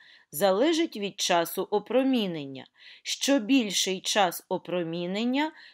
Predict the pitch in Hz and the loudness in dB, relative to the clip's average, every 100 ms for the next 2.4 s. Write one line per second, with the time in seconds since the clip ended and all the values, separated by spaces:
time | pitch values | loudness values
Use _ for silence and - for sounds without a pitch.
0 | _ 214 190 196 285 311 - 311 185 185 | _ 2 4 4 2 4 4 4 4 0
1 | 175 160 196 202 208 226 269 247 202 175 | 0 2 2 0 -2 0 2 2 0 -2
2 | 151 151 147 143 | -4 -6 -8 -12